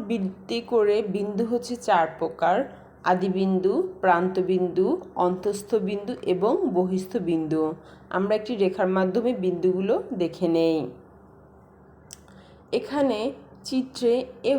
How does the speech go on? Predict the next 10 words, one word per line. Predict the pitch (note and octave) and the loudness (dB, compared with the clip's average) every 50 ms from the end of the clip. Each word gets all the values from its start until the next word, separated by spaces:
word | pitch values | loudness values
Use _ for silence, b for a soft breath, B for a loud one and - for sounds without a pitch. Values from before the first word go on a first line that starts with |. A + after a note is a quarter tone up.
| C4 - | 2 2
হচ্ছে | B3+ A#3 - - - - C#4+ - - | 2 2 2 0 -4 -2 0 0 2
আদিবিন্দু, | E3+ E3 E3+ F3+ D#3+ E3+ F3 F3 F3+ F3+ F3+ | 2 0 0 0 0 0 0 2 4 4 4
অর্থাৎ | F#3 G3 C4+ C4 A3 | 4 2 -2 -2 -2
এখান | A3+ A3 - A3 G#3+ G3+ | -4 -6 -6 -6 -6 -6
থেকে | A#3 B3+ - C4+ C4+ - | -6 -6 -4 -4 -6 -6
শুরু | - G#3+ F#3+ F3+ E3 F3 - | -4 0 0 0 0 0 0
হয়। | E3 D#3 D#3+ F3 G#3+ C#4 B B B B B B B B - G3 F#3 | 2 4 4 4 4 2 B B B B B B B B -8 -4 0
বি | A#3+ C4 C4+ C4 A#3+ | 2 2 2 2 0
হচ্ছে | B3 G3 G3 G#3 - - A#3 A3 G3+ B3+ C#4+ - - | -2 -2 -2 -4 -6 -2 0 2 2 2 0 -2 0
প্রান্তবিন্দু, | - G3+ F3+ F3 F#3 F#3 F#3 F#3+ F#3 F#3 F#3 F#3 F#3+ F#3 F#3 G3 G3+ | 2 4 4 4 2 0 0 -2 0 2 4 4 4 4 2 2 0